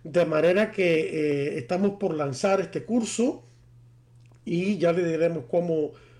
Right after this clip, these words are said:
cómo poder, este, acceder al mismo, pero lo acabamos de terminar, gracias a Dios, después de un año entero de arduo trabajo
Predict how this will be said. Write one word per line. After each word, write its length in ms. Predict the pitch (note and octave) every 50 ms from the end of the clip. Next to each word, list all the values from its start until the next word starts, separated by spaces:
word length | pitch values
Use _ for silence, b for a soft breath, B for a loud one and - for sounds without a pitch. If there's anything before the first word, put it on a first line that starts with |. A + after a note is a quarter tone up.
| B B - - _
cómo 400 | - F3+ E3 E3+ E3+ E3+ E3 E3 E3
poder, 500 | - D3 D3 D3 D3+ D#3 D#3+ D#3+ D#3 -
este, 540 | - D#3 C#3 B2 - - D3+ C#3+ C#3 C#3 D3+
acceder 500 | - D#3 D3 - - E3 D3 D#3 F3 E3+
al 120 | D#3+ D3+ C#3
mismo, 380 | F3 A3+ G#3+ F3+ F#3 F#3+ E3+
pero 300 | - F3 E3+ E3+ F#3+ G3 B B B B B B B B
lo 140 | D3+ D3+ D3+
acabamos 500 | D3 - D3+ D3 D3+ G3+ A#3 A#3+ A#3 G#3
de 100 | G3+ F#3+
terminar, 520 | F#3+ - D#3+ D3 D3 D3 D#3+ E3+ F#3 F#3 D3
gracias 400 | D3+ D#3 E3+ F3 E3+ - E3+ D3+
a 140 | D3 C3
Dios, 280 | C3+ E3 F#3 G3 G3+ F#3+
después 340 | E3+ C#3+ - - E3+ E3+ E3
de 80 | E3+
un 120 | D#3+ D#3 D#3+
año 200 | E3 F3 E3+ E3
entero 460 | D3 C3+ A#2+ - D#3+ D#3+ D#3+ D#3+ D#3+ B B B B B B B
de 240 | C3+ C3 D3 C#3+ D#3
arduo 400 | E3 F3 F#3 F#3+ F#3 G3 F3 D#3+
trabajo 680 | - C#3 C#3+ C#3 D3 E3+ F3+ F#3+ F#3 - D#3+ D#3 F#3 G3+